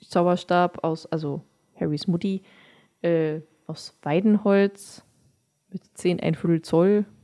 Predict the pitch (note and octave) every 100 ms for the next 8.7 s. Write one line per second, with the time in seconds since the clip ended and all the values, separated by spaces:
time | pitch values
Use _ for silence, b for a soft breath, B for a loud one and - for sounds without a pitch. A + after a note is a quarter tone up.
0 | _ _ _ _ _ _ _ _ _ -
1 | E3+ - E3 D#3 D3 D3+ _ _ _ _
2 | _ _ - F3+ E3 D#3 - F#3 - G#3
3 | G#3 G#3 b b b b b _ _ _
4 | E3+ E3 D3 D#3+ E3+ D#3+ F3 F#3+ A3 G#3
5 | - F#3 - - F#3+ D#3+ D#3 D3+ F3 -
6 | - - - F#3+ F#3 F#3 F#3 E3+ D#3 -
7 | D3+ D3 - - A#3+ B3 C4+ A#3+ C#4 -
8 | G3+ E3+ E3+ F3 - D#3+ D#3